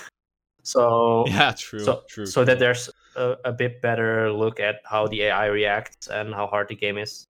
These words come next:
Speaker 1: So, yeah.
Speaker 2: Yeah. So, yeah, to summarize, E A sucked, as usual. <laughs>
Speaker 1: Yeah,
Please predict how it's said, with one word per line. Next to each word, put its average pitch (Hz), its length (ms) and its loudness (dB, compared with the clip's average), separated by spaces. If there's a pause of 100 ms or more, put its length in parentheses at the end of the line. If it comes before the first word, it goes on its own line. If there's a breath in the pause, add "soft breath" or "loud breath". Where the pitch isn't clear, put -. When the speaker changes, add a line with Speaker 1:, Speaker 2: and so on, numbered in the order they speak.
Speaker 1:
So, 95 400 -8 (520)
yeah. 95 180 -6 (420)
Speaker 2:
Yeah. 90 280 -4 (840 soft breath)
So, - 160 -4
yeah, 160 140 2
to - 80 -12
summarize, 151 840 2 (400)
E 131 80 -4
A 113 160 0
sucked, - 540 -4 (100)
as 135 160 -2
usual. 160 520 6
<laughs> - 360 6
Speaker 1:
Yeah, 110 480 2